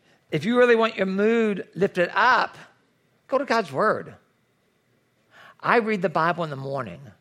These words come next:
Okay, a lot of people like to read the Bible at night. I choose the morning, not because it's necessarily better.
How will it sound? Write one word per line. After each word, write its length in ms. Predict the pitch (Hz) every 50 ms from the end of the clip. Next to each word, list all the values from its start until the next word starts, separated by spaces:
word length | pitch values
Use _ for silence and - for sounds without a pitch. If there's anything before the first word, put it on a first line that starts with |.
| _ _ _ _ _ _ -
Okay, 260 | 139 131 151 120 - - - - - -
a 120 | - 147 170
lot 140 | 180 202
of 40 | 208
people 180 | - 214 214 208
like 140 | 185 185 -
to 80 | 175
read 120 | 180 175 165
the 40 |
Bible 240 | 165 175 175 160 165
at 80 | - -
night. 460 | 151 147 151 165 190 - - - - - _ _ _ _ _ _ _ _ _ _ _ - - _ -
I 180 | - 196 247 240
choose 300 | - - 233 233 180 -
the 80 | 202
morning, 480 | 180 175 175 180 180 190 202 202 208 208 - _ _ _ _ _ _ _ _ _ _ _ _
not 240 | - 170 185 220 240
because 600 | - 196 - - 180 214 226 208 202 170 - - - - _ _ _ _ _ _ _ _ _ _ _ _ _ _ _ _ _ _ _ _ _ -
it's 160 | - 160 -
necessarily 500 | 190 202 175 - 165 147 - 185 180 165
better. 420 | 143 143 135 131 135 156 185 202